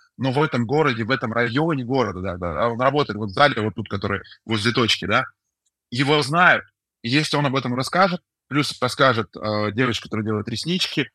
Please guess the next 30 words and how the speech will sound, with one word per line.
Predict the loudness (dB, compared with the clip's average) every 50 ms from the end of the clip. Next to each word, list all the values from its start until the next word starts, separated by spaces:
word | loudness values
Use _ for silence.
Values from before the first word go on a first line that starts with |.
| _ _ _ _ -4
плюс | 0 0 0 2
расскажет | 2 0 0 2 0 0 0 0 -6 -4
парикмахер, | -4 -2 -2 -2 0 2 2 2 2 2 0 -2 -2 -2 _ _ _ _ _ _ -8
а, | -4 -2 0 0 2 2 0 0 0 0 -2 -4 -6 -8 -14 -16 -10
ну, | -6 -4 -4 -4 -2
какой-то | -4 -2 0 0 -2 0 -2 -2
вот, | -2 0 -2 -4 -4 -4 -4 -2
э, | -2 0
мама, | 0 0 0 0 2 2 0 -2 -2 -4 _ -8
э, | -6 -6 -4
которая, | -4 -4 -4 -4 -2 -2 -2 -2 -2 -4 -6 -10 -8
трех | -4 -4 -2 -2 -2
ангелочков, | -2 0 0 0 0 0 -2 -4 -6 -6
которая | -2 -2 -2 -2
всех | -2 -4 -6
родила, | -4 0 0 2 2
вот | 2 0 -2
они | -2 -2
все | -2 -2 -4 -2
придут | -2 -2 -2 -2 -2
втроем, | -2 -2 0 0 0 -2 -4 _ _ -20 -20 _ _ -6
и | -2
люди, | -2 0 0 0
которые | -2 -2 -2 -2 -2
в | -2
этом | -2 -2 0
районе | 2 4 4 4 2
на | 0 -2
них | -4 -4 -4
подписаны, | -4 -2 -2 -2 -2 -2 -6 -8